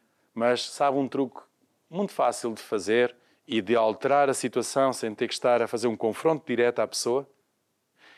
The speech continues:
Imagine que alguém lhe estende a mão assim, obrigando-o a cumprimentar com a palma da mão para cima. Você pode fazer o seguinte:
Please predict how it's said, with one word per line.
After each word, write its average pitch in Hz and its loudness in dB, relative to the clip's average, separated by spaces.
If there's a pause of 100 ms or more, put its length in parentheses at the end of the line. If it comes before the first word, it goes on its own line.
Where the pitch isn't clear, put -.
(140)
Imagine 160 -2
que 165 -2
alguém 143 2
lhe 139 -2
estende 135 -2
a 113 -2
mão 127 2
assim, 87 -8 (720)
obrigando-o 127 -2
a 139 2
cumprimentar 120 -4
com 113 -4
a 101 -4
palma 135 -2
da 107 -2
mão 113 -2
para 101 -6
cima. 85 -12 (920)
Você - -8
pode 165 -2
fazer 107 -4
o 98 -6
seguinte: 90 -14